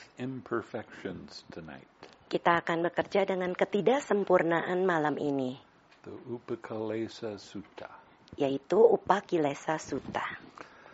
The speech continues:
Speaker 1: Thus have I heard on one occasion the Blessed One was living in, at the Kosambi,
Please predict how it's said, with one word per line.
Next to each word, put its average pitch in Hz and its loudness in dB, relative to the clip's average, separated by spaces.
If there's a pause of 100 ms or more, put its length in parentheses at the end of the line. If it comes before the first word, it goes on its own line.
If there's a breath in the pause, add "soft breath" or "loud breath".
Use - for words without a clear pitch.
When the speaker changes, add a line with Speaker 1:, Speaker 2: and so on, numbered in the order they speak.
(600 loud breath)
Speaker 1:
Thus 107 0
have 117 -4
I 113 0
heard 139 2
on 107 0
one 92 -2
occasion 95 -2
the 95 -4
Blessed 95 2
One 92 -2
was 90 -2
living 95 0
in, 95 -4
at 92 0
the 98 -6
Kosambi, 110 0